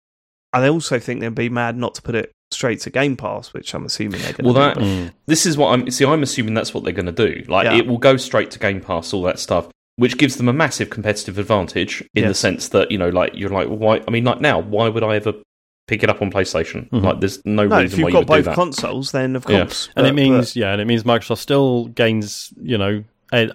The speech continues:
Speaker 3: an advantage for their platform, but without, like, actively punishing PlayStation fans, right? Like, if you're, 'cause I, you know, I, I, like, obviously one of the main risks of making it, you know,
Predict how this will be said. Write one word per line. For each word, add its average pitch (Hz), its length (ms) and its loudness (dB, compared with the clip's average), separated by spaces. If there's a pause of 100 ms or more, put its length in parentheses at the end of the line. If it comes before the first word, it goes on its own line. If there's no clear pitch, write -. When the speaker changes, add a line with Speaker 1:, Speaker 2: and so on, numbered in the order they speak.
Speaker 3:
an 113 140 4
advantage 107 540 0
for 113 200 0
their 104 140 0
platform, 98 480 -2
but 110 140 0
without, 104 260 0
like, 101 300 -2
actively 101 640 -2
punishing 98 640 -2 (500)
PlayStation 98 540 -4
fans, 92 300 -6
right? 95 240 -2 (360)
Like, 107 140 4
if 120 80 -2
you're, 123 380 6 (300)
'cause 127 100 4
I, 127 120 0
you 127 180 -2
know, 107 160 2
I, 113 240 -4
I, - 40 -10 (260)
like, 131 240 -4
obviously 123 260 -2
one 123 100 2
of 120 60 4
the 117 60 2
main 120 200 4
risks - 520 -2
of 104 720 0 (280)
making 113 400 -2
it, 101 200 -4 (260)
you 131 100 -2
know, 92 140 -2